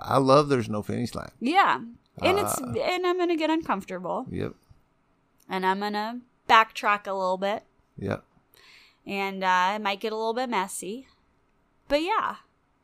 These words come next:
Speaker 2: Um, I think that there is some excitement in that, and that we continue to grow and develop as human beings
Speaker 1: Yeah.
Speaker 2: until we don't.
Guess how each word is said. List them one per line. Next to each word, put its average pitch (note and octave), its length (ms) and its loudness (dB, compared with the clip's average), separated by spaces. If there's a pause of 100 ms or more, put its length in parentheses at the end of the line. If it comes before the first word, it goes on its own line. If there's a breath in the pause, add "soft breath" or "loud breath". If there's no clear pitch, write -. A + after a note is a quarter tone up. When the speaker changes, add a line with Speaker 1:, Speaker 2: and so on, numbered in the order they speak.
(680)
Speaker 2:
Um, F3 540 0
I A3 120 -6
think C4+ 200 -2
that C#4 140 0
there C#4+ 160 0
is D#4+ 140 -4
some D4+ 180 -4
excitement E3 540 -8
in G2+ 140 -12
that, G#2+ 260 0
and G#3+ 160 -10
that G3 160 -2
we G3+ 320 -6
continue A#3+ 560 -6
to F#3+ 140 -12
grow F#3+ 340 -4
and A3 100 -10
develop A3 440 -2
as G#3 180 -10
human A#3 260 -6
beings G#3 800 -8 (260)
Speaker 1:
Yeah. - 180 -10 (300)
Speaker 2:
until A3 300 -2
we A3+ 100 0
don't. A3 600 0